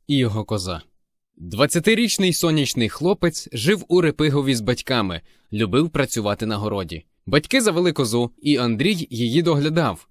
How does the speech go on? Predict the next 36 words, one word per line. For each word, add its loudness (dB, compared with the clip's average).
водив 2
на 0
поле 2
біля 2
лісу 0
пастися -4
на -2
траву, -2
а -4
потім 2
приводив 0
до 2
річки, 0
де 2
тварина 0
заходила 0
у -10
воду 2
і 0
прохолоджувалася 0
від -2
літньої 0
спеки. -6
У 0
той 4
час 0
юнак 0
читав -2
книжку 0
і 0
час 0
від -4
часу 0
дивився 0
за -2
нею. -2